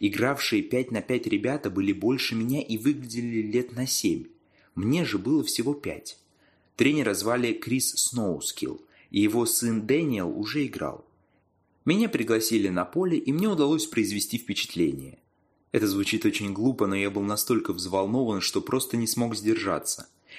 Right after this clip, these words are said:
Кто-то дал мне пас, и я просто обернулся, увидел ворота и вколотил в них мяч. Это был инстинкт,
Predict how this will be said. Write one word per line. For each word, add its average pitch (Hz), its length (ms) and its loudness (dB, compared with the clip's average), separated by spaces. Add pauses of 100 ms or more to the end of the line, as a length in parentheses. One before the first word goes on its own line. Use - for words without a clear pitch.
Кто-то 104 320 0
дал 104 200 2
мне 101 180 -4
пас, 135 340 -4
и 120 60 -4
я 104 140 2
просто 123 380 0
обернулся, 113 760 0
увидел 113 380 2
ворота 131 360 0
и - 180 -4
вколотил 123 580 0
в 120 60 -2
них 120 240 -2
мяч. - 440 -6 (240)
Это 90 180 -2
был 101 200 2
инстинкт, 104 640 -2